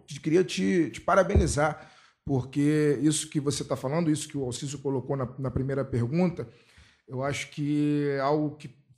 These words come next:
fez de verdade com que, é, o desfile das escolas de samba do Rio de Janeiro de dois mil, sobretudo de dois mil e dezoito pra cá, que foi aquele soco no estômago que você, você, com o enredo que você desenvolveu no Paraí-, na, na Paraíso do Tuiuti,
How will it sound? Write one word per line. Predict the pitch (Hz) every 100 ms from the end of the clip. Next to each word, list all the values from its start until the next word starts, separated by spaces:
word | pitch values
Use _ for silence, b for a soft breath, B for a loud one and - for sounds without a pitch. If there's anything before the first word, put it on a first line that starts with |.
| -
fez | - 180 202
de | 143
verdade | 156 156 131 139 160 135
com | - 151
que, | 127 147 151
é, | 147 135
o | 117 131
desfile | 127 123 - - 160 151
das | 143 139
escolas | 117 - 135 135
de | 120
samba | - 131 131
do |
Rio | 127 131
de |
Janeiro | 123 120 131 135 123 B B B B -
de | 123
dois | 127 127
mil, | 113 147 147
sobretudo | 151 139 131 151
de | 143
dois | 143 123
mil | 143
e |
dezoito | 135 123 127 135
pra | - 127
cá, | - 139 147 147 B B B
que | -
foi | -
aquele | 135 139 131
soco | 123 - 180 175
no | 156
estômago | 131 - 147 147 135 113 107 104 _ _ _ _
que | - 123
você, | 120 123 - 131 123 117 110 104 95
você, | 110 107 127
com | -
o | 131
enredo | 113 139 143
que |
você | 139 135
desenvolveu | 127 127 120 127 131
no | 131
Paraí-, | 123 127 127
na, | 127 123
na | 123
Paraíso | 117 131 127 120
do | 139
Tuiuti, | 131 123 - 123